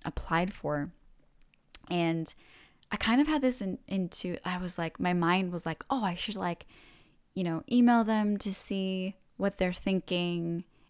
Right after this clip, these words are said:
and give them some more context as to where I'm at and what I'm doing." But it wasn't like a, I,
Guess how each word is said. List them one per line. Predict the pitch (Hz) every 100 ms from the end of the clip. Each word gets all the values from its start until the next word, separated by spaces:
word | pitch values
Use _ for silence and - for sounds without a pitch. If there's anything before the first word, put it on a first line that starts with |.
| _
and | - 175
give | 170 180
them | 190 180
some | - 180
more | 175
context | 175 - 185 185 202 175 -
as | 170 175
to | -
where | 175 214 220
I'm | 202 190
at | 180 175
and | 170 180
what | 208
I'm | 202 190
doing." | 175 175 170 165 170 - - - - - - -
But | 175 208 190 -
it | 190
wasn't | 175 202 214 -
like | 190 165
a, | - - - - - _ _ _ 269 _ _
I, | - 160